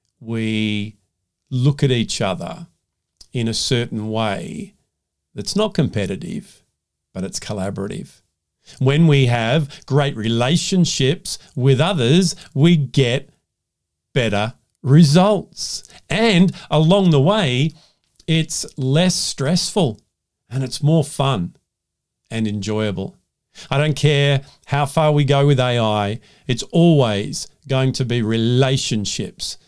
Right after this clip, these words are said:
that builds anyone's career. And the third area that we're going to talk about is results.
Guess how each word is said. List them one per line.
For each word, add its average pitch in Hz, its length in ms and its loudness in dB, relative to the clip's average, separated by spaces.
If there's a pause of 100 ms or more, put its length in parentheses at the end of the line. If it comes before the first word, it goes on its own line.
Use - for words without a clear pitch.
(240)
that 117 260 -8
builds 113 480 0 (200)
anyone's 120 500 0
career. 98 420 -2 (1400)
And 185 100 4
the 190 80 6
third 262 360 2
area 117 580 0 (240)
that 139 120 -4
we're 135 100 0
going 127 240 0
to - 100 -4
talk 113 300 -4
about 95 500 -2 (360)
is 117 260 -2
results. 104 1000 -4